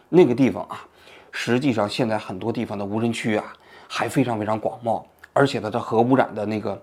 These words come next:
指数仍然非常高。现在在这三个町的区域内啊，陆续已经有一些这个乡民可以返还了，但是大部分区域还不能返还。在不能返还那些区域呢，被称之为叫返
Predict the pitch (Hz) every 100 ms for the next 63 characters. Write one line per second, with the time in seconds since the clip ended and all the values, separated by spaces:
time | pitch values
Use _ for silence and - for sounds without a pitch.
0 | _ - - 104 98 139 92 127 101 101
1 | 92 92 90 - _ _ _ _ _ _
2 | _ _ _ - - - - 269 254 240
3 | 220 185 - 262 233 196 180 127 - 190
4 | 123 131 208 110 - - - - _ 240
5 | 247 147 247 120 107 101 214 220 143 104
6 | 127 135 131 117 120 - _ _ _ -
7 | 131 117 156 139 117 123 135 156 151 -
8 | - 95 123 - _ 151 151 147 233 -
9 | - 139 110 101 - 107 104 107 101 101
10 | - - - 143 - _ _ - - -
11 | 214 254 226 226 - - _ - 117 120
12 | 180 165 120 - 151 120 95 - 135 117
13 | 135 123 123 104 110 - 117 -